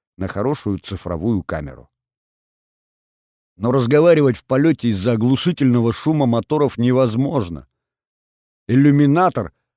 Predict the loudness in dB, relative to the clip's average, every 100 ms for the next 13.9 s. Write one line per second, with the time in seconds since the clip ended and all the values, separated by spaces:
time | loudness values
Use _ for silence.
0 | _ _ -8 -2 -2 -2 -6 -4 -2 -2
1 | -4 -8 -2 0 0 0 -4 -4 -2 -2
2 | -4 -6 -6 -8 _ _ -8 -2 0 0
3 | -2 -4 -2 -2 -4 -8 -6 -4 -4 -2
4 | -2 -4 -6 _ _ _ _ _ _ -4
5 | -4 -2 0 0 0 2 2 2 2 2
6 | 0 -2 -10 -4 0 0 -4 -8 _ _
7 | _ _ _ _ -4 -2 -2 -2 2 0
8 | 0 -2 -2 -2 -2 0 0 0 -2 -6
9 | -8 _ _ -12 -6 -2 0 -2 -4 -2
10 | -2 -4 -4 -2 0 -2 -2 -6 -4 0
11 | 0 2 2 0 -2 -2 -2 -2 -4 0
12 | 0 -2 -8 -4 -4 -4 -8 -6 -4 -4
13 | -4 -6 -10 -10 -16 -16 -18 -18